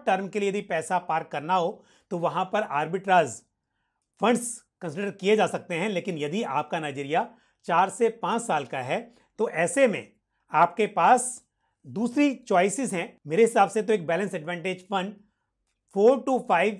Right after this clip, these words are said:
years के इन्वेस्टमेंट होराइजन के हिसाब से सही चॉइस होगी। लेकिन यदि आपको बैलेंस एडवांटेज फंड में ना करना हो, तो फिर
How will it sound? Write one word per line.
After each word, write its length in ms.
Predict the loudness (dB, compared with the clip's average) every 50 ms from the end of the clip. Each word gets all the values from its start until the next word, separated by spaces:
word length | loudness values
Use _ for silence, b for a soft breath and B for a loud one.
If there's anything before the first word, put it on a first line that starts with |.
| -8 -6
years 380 | -2 0 2 2 2 0 -2 -4
के 140 | -4 -4 -4
इन्वेस्टमेंट 600 | -4 -4 -6 -4 -2 -2 -2 -2 -4 -6 -6 -4
होराइजन 360 | -4 -4 -2 0 2 2 2
के 80 | 2 -2
हिसाब 300 | -4 -2 -4 -4 -4 -4
से 360 | -4 -4 -4 -4 -4 -6 _ _ _ _ _ _ _
सही 260 | -10 -4 -2 -2 -2 0
चॉइस 340 | 0 -2 -2 -2 -2 -2
होगी। 280 | -4 -6 -4 -6 -8 -10 -14 _ _ _ _ _ _ _ _ _ _ _ _ _ _ _ _ -6
लेकिन 380 | 0 0 2 2 2 2 2
यदि 280 | 2 2 2 2 2 2
आपको 680 | 4 4 4 2 2 0 0 2 2 2 0 -4 -12 _ _ _ _ _ _ -20 -12
बैलेंस 400 | -4 0 0 2 2 2 0 -4
एडवांटेज 480 | -4 -6 -6 -4 -2 -2 -2 -2 -4
फंड 180 | -8 -8 -6 -6
में 100 | -6 -6
ना 180 | -6 -6 -6
करना 300 | -4 -4 -4 -4 -2 -2
हो, 360 | -2 0 -2 -4 -6 -10 _ _ _ _ _ _ _ _ _
तो 240 | -2 -2 -2 -4 -2
फिर 420 | 4 6 8 8 6 4 -2 -12